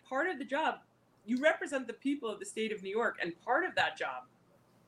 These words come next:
is keeping innocent people from becoming victims. And that the poor Philippine woman who got her, her pelvis smashed, um, you know, by the guy who was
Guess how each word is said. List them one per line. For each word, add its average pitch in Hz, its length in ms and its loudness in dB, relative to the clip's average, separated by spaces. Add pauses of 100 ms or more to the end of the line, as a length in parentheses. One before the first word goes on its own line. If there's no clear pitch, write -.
(520)
is 233 180 6
keeping 277 460 6 (120)
innocent 220 440 4
people 185 420 2
from 226 200 2
becoming 185 640 -4
victims. 165 500 -2 (300)
And 208 260 6
that 208 180 8 (300)
the 214 140 0 (120)
poor 277 420 0 (160)
Philippine 294 500 -2
woman 151 240 -2
who 170 80 -4
got 190 260 6
her, 233 320 4 (380)
her 247 280 2 (580)
pelvis 277 520 0
smashed, - 880 -6 (100)
um, 160 320 2 (240)
you 202 100 2
know, 185 240 8
by 202 160 8
the 208 120 4
guy 170 460 2
who 226 80 -12
was 220 200 -4